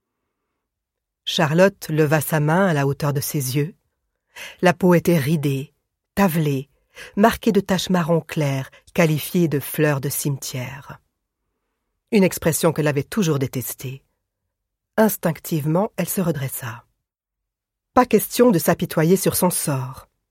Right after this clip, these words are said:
Malgré son grand âge, elle conduisait encore sa deux chevaux et avait gardé une certaine autonomie. Certes, il avait bien fallu faire quelques concessions à Violette et à Paul,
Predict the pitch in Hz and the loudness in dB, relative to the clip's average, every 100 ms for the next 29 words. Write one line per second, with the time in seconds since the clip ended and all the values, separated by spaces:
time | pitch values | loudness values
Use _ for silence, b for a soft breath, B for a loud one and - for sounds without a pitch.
0 | _ _ _ _ _ _ _ _ _ _ | _ _ _ _ _ _ _ _ _ _
1 | _ 175 170 156 160 170 165 135 143 135 | _ 2 4 4 2 2 0 0 -2 0
2 | 165 175 170 156 b b b - 185 - | 0 0 0 -4 b b b 0 2 6
3 | 233 196 185 226 185 175 190 175 165 143 | 4 4 4 4 2 0 -2 0 -2 0
4 | 156 - 147 208 233 b 185 165 151 147 | -2 -2 2 4 4 b 0 2 4 2
5 | 156 160 185 156 - 151 - 160 160 175 | 0 4 2 2 -2 -2 2 2 4 2
6 | 170 165 143 131 - _ _ _ _ _ | 4 4 2 -2 -6 _ _ _ _ _
7 | _ _ _ _ - - 185 - - 190 | _ _ _ _ -4 0 0 0 -4 -4
8 | B B 196 190 214 220 247 208 175 - | B B 2 6 6 6 6 4 4 2
9 | 165 - 156 151 165 156 156 - - 170 | 2 2 0 0 0 2 0 -2 0 2
10 | 143 123 143 147 156 - 135 147 - 156 | 2 0 0 2 2 0 -4 -2 0 0
11 | 143 | 0